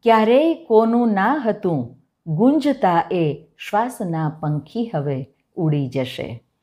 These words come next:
શબ્દ મારા સાચવીને રાખશે વહેતો પવન. શબ્દ મારા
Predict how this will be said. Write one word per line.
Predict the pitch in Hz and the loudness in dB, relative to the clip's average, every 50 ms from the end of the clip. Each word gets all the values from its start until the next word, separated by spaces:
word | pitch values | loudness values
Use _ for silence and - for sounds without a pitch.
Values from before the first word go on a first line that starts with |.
| _ _ _ _ _ _ _ _ - - - - _ | _ _ _ _ _ _ _ _ -20 -20 -20 -20 _
શબ્દ | - - 247 226 208 196 202 | 2 4 4 4 4 6 6
મારા | 262 262 240 233 226 226 233 240 240 254 262 262 269 | 6 6 6 4 4 2 2 4 4 4 2 2 0
સાચવીને | 262 - - 233 202 220 240 233 - 262 226 247 240 247 247 247 254 254 254 254 247 | -2 0 2 4 6 6 4 2 0 -2 -2 0 0 0 0 0 0 0 0 -2 -2
રાખશે | 208 190 196 208 208 - - 247 247 - 254 240 240 | -2 -2 -2 -2 -4 -4 -8 -8 -6 -4 -4 -4 -4
વહેતો | 220 202 202 180 180 180 - - 247 262 | -4 -4 -4 -6 -6 -8 -6 -6 -6 -6
પવન. | - - - 131 - 131 127 131 135 147 - _ _ _ _ _ _ _ _ _ - - _ | -6 -6 -8 -8 -6 -8 -8 -10 -10 -12 -16 _ _ _ _ _ _ _ _ _ -20 -20 _
શબ્દ | - - - 240 247 240 247 330 311 | -12 2 4 4 4 4 2 2 4
મારા | 269 254 220 208 208 196 196 190 165 143 127 | 4 4 4 4 2 2 2 2 0 -2 -6